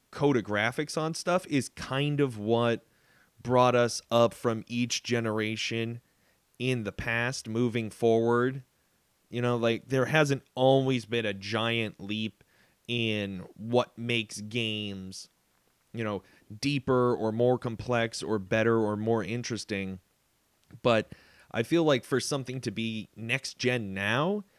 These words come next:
it's got to be more than just better looking again. Like, that's what's really gonna define this generation. Like,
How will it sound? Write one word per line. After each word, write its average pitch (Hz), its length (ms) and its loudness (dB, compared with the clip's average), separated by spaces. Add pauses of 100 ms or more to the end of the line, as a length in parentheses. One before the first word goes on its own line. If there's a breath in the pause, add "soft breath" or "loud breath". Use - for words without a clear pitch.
(220 soft breath)
it's 113 220 0
got 117 440 0
to 127 100 -2
be 113 300 -4
more 113 420 2
than 110 260 -6
just 110 360 -4 (840)
better 120 340 2
looking 101 440 -2
again. 85 420 -12 (240)
Like, 98 240 -10
that's 160 300 2
what's 151 180 0
really 127 200 2
gonna 110 200 -2
define 113 420 -4
this 107 160 -6
generation. 104 640 -4
Like, 95 160 -6